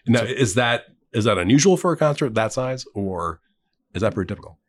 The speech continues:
Speaker 2: Uh, not for this concert. I think, you know, we're, of course, wanting to exceed expectations, but, uh, at this point in the tour, they also know what their expectations are, and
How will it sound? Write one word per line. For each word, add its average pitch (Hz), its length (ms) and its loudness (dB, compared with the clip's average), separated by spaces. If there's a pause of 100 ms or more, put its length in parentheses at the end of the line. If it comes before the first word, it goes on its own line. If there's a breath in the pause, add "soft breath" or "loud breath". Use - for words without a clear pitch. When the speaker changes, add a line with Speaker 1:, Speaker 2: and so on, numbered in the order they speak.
Speaker 2:
Uh, 147 320 4
not 180 180 4
for 196 80 4
this 180 220 4
concert. 113 520 2
I 113 120 4
think, 123 280 2
you 143 140 2
know, 104 80 4
we're, 117 300 4 (480)
of 104 180 -6
course, 123 320 2
wanting 107 260 4
to 107 120 2
exceed 110 340 2
expectations, 95 880 0
but, 95 300 0 (100)
uh, 95 320 -6
at 104 120 -12
this 110 160 -2
point 104 220 0
in 98 40 2
the 95 80 0
tour, 104 180 -2
they 104 160 2
also 98 300 2
know 92 240 -2
what 90 160 -6
their 107 180 2
expectations 90 720 -4
are, 113 400 4
and 95 380 -4